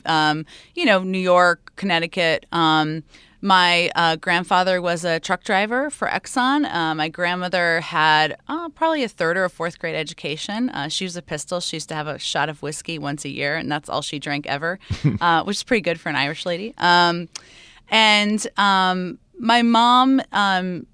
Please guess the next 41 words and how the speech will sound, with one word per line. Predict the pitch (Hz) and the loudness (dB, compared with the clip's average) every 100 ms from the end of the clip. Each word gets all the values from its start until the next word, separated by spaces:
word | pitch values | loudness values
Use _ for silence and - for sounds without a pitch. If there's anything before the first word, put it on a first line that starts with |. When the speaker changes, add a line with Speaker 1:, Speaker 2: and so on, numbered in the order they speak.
| 190 | -4
Speaker 1:
just | 190 220 220 - | 4 4 2 -4
recently | 208 208 185 | -6 -6 -8
retired | 185 185 190 185 190 | -8 -4 -2 -2 -2
as | 175 170 | -4 -4
a | 165 | -6
clinical | - 175 165 | -4 -8 -6
therapist. | 160 156 156 - 214 - - - | -8 -6 -6 -6 -8 -10 -12 -6
Um, | 165 160 156 | -2 -2 -2
she's | - 185 170 | -4 -6 -8
sort | - 185 180 | -6 -2 0
of | 180 165 | -2 -2
a | 160 156 151 147 143 - - - _ | -4 0 0 0 -2 -8 -20 -20 _
kind | - 190 170 | -4 -2 0
of | 151 - - | -2 -6 -20
heart-feeling | - - 185 180 - - - 175 165 160 156 151 156 156 - - _ | -20 -4 0 0 -2 -12 -8 -4 -2 0 0 -2 -2 -4 -6 -12 _
extrovert | 160 170 - - 165 160 156 160 - | -2 0 -2 -2 -4 -2 -2 -2 -6
who | 156 160 151 151 | -8 -6 -4 -4
everybody | - 165 160 160 | -4 -4 -4 -6
feels | 151 160 151 | -4 -6 -4
like | 156 147 | -6 -4
they've | 156 147 | -4 -4
known | 156 151 | -2 -2
her | 151 | -4
for | 151 156 147 147 | -4 -6 -6 -2
decades | 156 127 117 | 2 6 6
Speaker 2:
Yeah, | 127 120 104 | 6 6 6
I've | 110 | 6
Speaker 1:
when | 107 | 6
Speaker 2:
met | 117 127 | 6 8
Speaker 1:
they | 120 | 6
Speaker 2:
her. | |
Speaker 1:
interact | 95 156 175 | 6 4 2
with | 202 | 2
her. | 208 | 4
Speaker 2:
Yes. | 214 | 4
Speaker 1:
Yeah, | 185 | 2
she's | - - 196 | 0 -2 0
Speaker 2:
Yeah. | |
Speaker 1:
sort | 208 202 | 2 2
of, | 180 - - - - | 2 -2 -16 -20 -12
she | - 233 | -6 -6